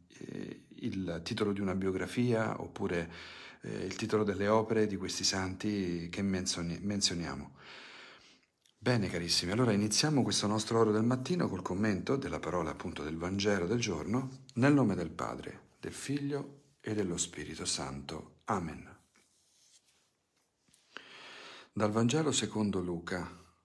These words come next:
tredicesimo capitolo, versetti da diciotto a ventuno. In quel tempo diceva Gesù:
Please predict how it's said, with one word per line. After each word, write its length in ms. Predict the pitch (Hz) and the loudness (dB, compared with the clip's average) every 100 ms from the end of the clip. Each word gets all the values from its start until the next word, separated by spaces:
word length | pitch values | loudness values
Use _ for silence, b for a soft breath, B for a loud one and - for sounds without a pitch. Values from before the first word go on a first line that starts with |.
| _ _ - | _ _ -10
tredicesimo 720 | 98 92 92 117 - 95 92 | -6 -2 0 0 0 -2 0
capitolo, 540 | 101 95 127 127 131 | 0 0 0 2 0
versetti 460 | 87 82 - - - | 0 0 -2 -2 -4
da 80 | |
diciotto 460 | 82 - 80 71 - | -2 -2 -4 -6 -6
a 40 | |
ventuno. 800 | 76 87 80 85 69 62 62 - - _ _ _ _ _ _ _ _ _ _ _ _ _ _ _ _ | -4 -2 -4 -6 -8 -8 -12 -14 -20 _ _ _ _ _ _ _ _ _ _ _ _ _ _ _ _
In 100 | 123 | 2
quel 240 | 127 151 - | 4 2 2
tempo 680 | 95 90 85 104 120 - - | -2 -2 -4 -4 -4 -6 -10
diceva 440 | - 95 110 92 | -2 2 2 2
Gesù: 580 | 85 85 90 117 - - | -2 -4 -2 -4 -6 -16